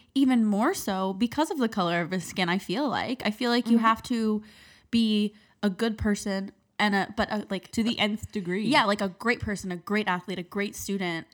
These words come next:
Speaker 1: Otherwise,
Speaker 2: It has to be
Speaker 1: n-,
Speaker 2: undeniable.
Speaker 1: no one's gonna take him seriously. So that's just, that's so impressive.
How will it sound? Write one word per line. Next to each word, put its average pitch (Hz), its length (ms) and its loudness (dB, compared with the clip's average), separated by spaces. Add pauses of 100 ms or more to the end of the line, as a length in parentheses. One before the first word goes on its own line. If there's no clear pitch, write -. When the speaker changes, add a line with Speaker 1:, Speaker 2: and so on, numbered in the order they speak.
Speaker 1:
Otherwise, 190 560 2
Speaker 2:
It - 60 0
has 226 140 6
to 202 40 -4
be 185 100 2
Speaker 1:
n-, 160 60 0
Speaker 2:
undeniable. 185 580 2
Speaker 1:
no 220 180 6
one's 214 200 0
gonna 196 180 0
take 190 220 -4
him 175 100 -4
seriously. 180 640 -4
So 190 180 -2
that's 202 240 -2
just, 202 200 -6
that's 202 120 -8
so - 180 -6
impressive. - 540 -14